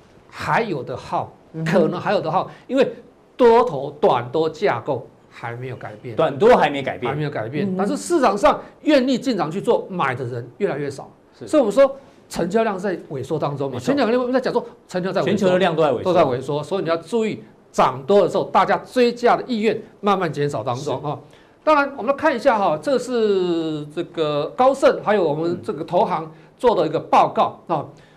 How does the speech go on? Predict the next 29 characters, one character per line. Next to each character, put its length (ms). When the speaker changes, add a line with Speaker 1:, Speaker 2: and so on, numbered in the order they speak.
Speaker 1:
那 120
在 140
两 180
千 160
年 140
科 160
技 80
泡 160
沫 160
化 140
的 60
时 100
候， 120
支 180
撑 160
股 160
市 160
的 240
也 140
是 120
五 140
档 160
股 80
票， 160
科 160
技 140
类 120
股。 60
Speaker 2:
哦， 200